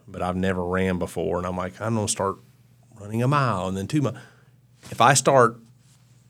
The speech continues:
talking to myself and treat myself like a marathoner, I guess the end result,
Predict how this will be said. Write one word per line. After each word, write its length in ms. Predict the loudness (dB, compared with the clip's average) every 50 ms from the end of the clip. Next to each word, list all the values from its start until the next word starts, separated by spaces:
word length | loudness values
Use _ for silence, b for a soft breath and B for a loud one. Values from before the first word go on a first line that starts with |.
| _ _ _ _ _ _ _ _ -20 _ -20 -20 -20 _ _ _ 0
talking 340 | 6 6 6 6 6 2
to 60 | 2 4
myself 680 | 4 2 2 2 2 2 0 0 0 -4 -12 -14 -16 -14 -8
and 720 | -4 -2 -2 0 0 0 0 0 0 0 0 -2 -4 -8 -10 _ -12
treat 280 | 0 0 0 0 0
myself 440 | -2 -4 -2 -2 0 0 0 0 0
like 200 | -4 -4 -2 -4
a 40 | -6
marathoner, 680 | -2 2 2 2 2 2 0 -2 -2 -2 0 -2 -2 -2
I 80 | -2
guess 340 | -2 -2 -2 -2 -2 -6 -8 -8 -6
the 160 | -4 -2 0
end 160 | 0 0 0
result, 540 | -2 -2 0 0 2 2 2 2 0 -4